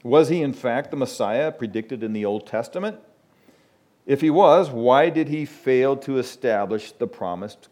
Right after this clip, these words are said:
kingdom? Will the kingdom ever be established? What is God's purpose in the meantime? Thus, in this gospel, Jesus is often spoken of as the Son of David, as,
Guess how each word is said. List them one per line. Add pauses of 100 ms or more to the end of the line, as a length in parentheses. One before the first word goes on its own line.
kingdom? (1400)
Will
the
kingdom
ever
be
established? (520)
What
is
God's
purpose
in
the
meantime? (680)
Thus,
in
this
gospel,
Jesus
is
often
spoken
of
as
the
Son
of
David, (600)
as,